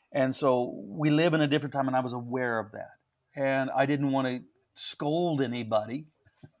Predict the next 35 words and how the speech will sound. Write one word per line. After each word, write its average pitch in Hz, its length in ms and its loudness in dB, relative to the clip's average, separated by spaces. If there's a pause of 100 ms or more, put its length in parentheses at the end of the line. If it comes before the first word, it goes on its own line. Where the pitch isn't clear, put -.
(320)
uh, - 80 -6
th-, 160 180 -6 (140)
what 135 200 -4
would 120 160 -8
be, 143 100 -2
that's, 135 300 0
there's 127 200 -4
nothing 139 280 0
pastoral 139 640 2
or 120 100 -2
helpful 139 420 0
or 113 180 0
intelligent 123 600 -6
about 117 340 4
that. 147 340 6 (340)
And 160 120 2
I 156 60 4
thought, 180 200 2
"Well, 190 180 0
if 175 100 -2
someone 233 480 0
is 180 200 -6
saying, 165 300 -2 (220)
you 175 120 -10
know, 156 80 -4
I've 156 160 0
been, 156 180 -6 (180)
I'm, 147 200 -8
I'm 170 120 -10
troubled 180 400 0
by 147 200 8
the 135 100 -2
doctrine 143 440 2
of 120 120 -8
hell, - 440 2